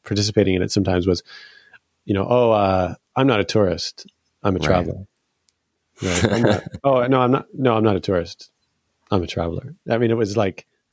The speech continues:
Speaker 1: often even said in that kind of tones, right? Like, one was this cheesy cliche, uh, you know,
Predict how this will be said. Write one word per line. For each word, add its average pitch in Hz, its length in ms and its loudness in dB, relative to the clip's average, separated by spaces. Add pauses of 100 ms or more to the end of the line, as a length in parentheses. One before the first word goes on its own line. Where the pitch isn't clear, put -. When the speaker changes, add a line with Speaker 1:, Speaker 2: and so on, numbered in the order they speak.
(140)
Speaker 1:
often 110 300 0
even 90 240 -2
said 101 220 0
in 90 80 -2
that 85 180 -6
kind 90 160 -4
of 87 80 -6
tones, 95 320 -2
right? - 140 -2
Like, 95 200 -2 (300)
one 120 220 2
was 101 240 0
this 104 280 0
cheesy 101 520 2
cliche, 98 640 0 (680)
uh, 95 380 2
you 113 100 2
know, 92 280 0